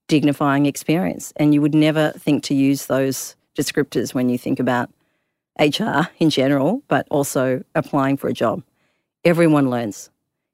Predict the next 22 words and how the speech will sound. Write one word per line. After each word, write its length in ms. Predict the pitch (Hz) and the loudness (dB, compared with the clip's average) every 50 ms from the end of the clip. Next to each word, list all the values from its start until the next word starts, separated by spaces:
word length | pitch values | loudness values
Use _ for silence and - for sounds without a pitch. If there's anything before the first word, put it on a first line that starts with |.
| _ - | _ 0
Every 220 | 160 165 156 165 160 | 2 2 2 2 0
single 280 | - 180 165 156 160 | 2 2 2 2 2
person 360 | 143 139 143 131 135 - 143 135 | 0 0 0 0 0 0 -2 -2
who 100 | 135 131 | -2 -2
goes 300 | - 139 131 131 - - | -2 -2 -2 -2 -4 -6
through 180 | - - 139 131 | -4 -2 -2 -2
it 80 | 139 139 | -2 -2
gets 220 | - 135 - - | -2 -2 -2 -2
this 180 | - 139 131 - | -4 -4 -4 -4
profile 460 | - - 175 175 160 - - 135 135 | -2 0 0 0 0 0 -2 0 0
that 100 | 131 - | -2 -2
helps 240 | 139 143 - - - | -4 -6 -6 -4 -2
them 100 | 139 - | -2 0
understand 560 | - 139 139 139 135 - - 135 127 131 131 | 0 0 0 0 -2 -4 -4 -2 0 0 0
their 80 | 131 120 | -2 -2
strengths 400 | - - - 123 127 127 - - | -4 -4 -4 -2 -2 -2 -4 -4
and 100 | - - | -6 -4
weaknesses 480 | 127 123 - 131 127 - - 135 127 | -4 -6 -6 -8 -10 -8 -8 -6 -4
and 120 | 139 135 123 | -2 -2 0
gives 160 | 131 123 - | -2 -2 -2
them 140 | 127 123 123 | -2 -4 -2
coaching. 440 | - 123 110 110 - - - - | -2 -4 -4 -4 -6 -10 -12 -12